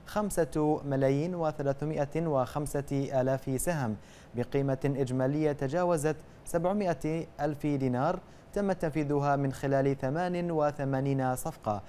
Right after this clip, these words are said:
وقد تركز نشاط المستثمرين في التداول اليوم على أسهم قطاع الاستثمار.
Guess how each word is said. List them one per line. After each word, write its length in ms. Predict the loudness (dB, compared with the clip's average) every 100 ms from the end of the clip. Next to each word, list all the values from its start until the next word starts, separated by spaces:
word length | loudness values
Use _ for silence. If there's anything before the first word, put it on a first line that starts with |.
| -16 -20 -10
وقد 400 | -2 -2 0 -4
تركز 460 | -2 -2 0 0 0
نشاط 460 | -2 -2 -2 0 0
المستثمرين 800 | -2 -2 -4 -6 -4 0 0 0
في 80 |
التداول 420 | -4 0 2 2 2
اليوم 360 | 2 0 0 -6 -16 -8
على 260 | 0 2 2
أسهم 300 | 0 -2 -2 -2
قطاع 540 | 0 4 4 4 0
الاستثمار. 680 | -4 -4 -4 -4 -2 -2